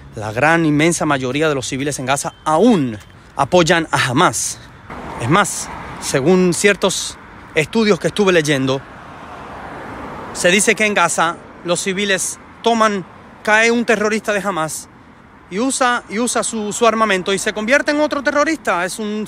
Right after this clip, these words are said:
es un civil que se acaba de armar, es un terrorista. Y por último, un último detalle, los,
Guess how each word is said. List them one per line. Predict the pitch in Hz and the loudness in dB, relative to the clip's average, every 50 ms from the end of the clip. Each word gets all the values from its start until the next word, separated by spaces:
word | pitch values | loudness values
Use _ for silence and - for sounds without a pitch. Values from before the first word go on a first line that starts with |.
| - - | -8 -10
es | - 190 - - | -10 -10 -8 -8
un | 214 196 | -8 -8
civil | - 233 220 190 190 180 170 | -8 -8 -8 -6 -8 -8 -8
que | - 175 | -10 -8
se | - 190 | -6 -6
acaba | 170 - 180 185 185 | -4 -2 -2 0 0
de | 180 | -2
armar, | 170 170 160 139 131 139 - | -2 -2 -4 -6 -8 -6 -6
es | 190 196 - | -6 -6 -6
un | 247 220 | -6 -6
terrorista. | 240 226 233 240 254 269 - - 139 110 - - - - - - - - | -6 -6 -6 -8 -8 -8 -10 -12 -14 -14 -14 -18 -20 -20 -20 -20 -14 -8
Y | - 170 | -8 -6
por | 156 180 220 | -2 -2 -2
último, | 277 233 285 262 247 | 0 2 2 2 2
un | 262 | 2
último | 277 262 - 247 226 202 | 2 0 -2 -4 -4 -4
detalle, | 180 165 208 233 226 160 123 110 113 | -4 -2 -4 -4 -4 -4 -8 -8 -8
los, | 131 147 | -8 -8